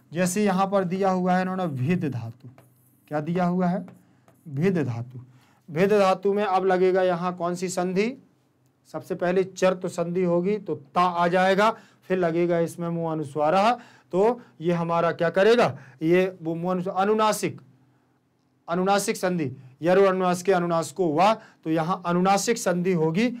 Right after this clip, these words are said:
और ता था दा धा ना। ता वर्ग का पंचम अक्षर क्या है जरा बताएं, ता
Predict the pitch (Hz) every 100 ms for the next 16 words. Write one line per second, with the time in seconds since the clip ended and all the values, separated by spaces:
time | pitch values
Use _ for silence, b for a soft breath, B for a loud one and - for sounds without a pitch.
0 | B - 165 202 240 B B _ - 202
1 | 214 208 - 185 190 180 139 165 170 156
2 | 131 156 165 135 160 165 117 b b b
3 | _ 196 202 190 190 196 196 190 185 185
4 | 185 180 - 175 185 180 196 160 156 156
5 | 156 165 202 - _ _ _ 180 175